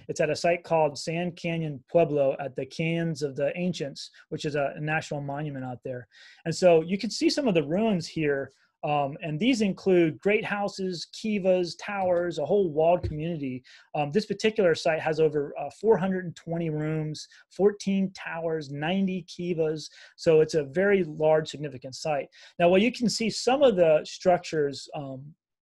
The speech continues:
like in this photo, a lot of them are very difficult to see from the air because of all the vegetation around it. So research were ab-, researchers were able to use lidar on a drone to capture this. And this is showing you,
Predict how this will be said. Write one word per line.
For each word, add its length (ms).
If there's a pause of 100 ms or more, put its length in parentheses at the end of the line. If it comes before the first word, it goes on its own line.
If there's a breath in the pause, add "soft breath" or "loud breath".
(340)
like 200
in 80
this 180
photo, 540 (320 soft breath)
a 60
lot 260
of 160
them 240 (100)
are 80
very 240
difficult 480
to 100
see 220
from 180
the 140
air 160
because 420
of 140 (220)
all 120
the 80
vegetation 600
around 380
it. 100 (300 soft breath)
So 180
research 440
were 120
ab-, 240 (260)
researchers 480
were 140
able 260
to 80
use 460
lidar 380
on 160
a 80
drone 560 (340)
to 80
capture 400
this. 480 (440)
And 140
this 160
is 160
showing 420
you, 300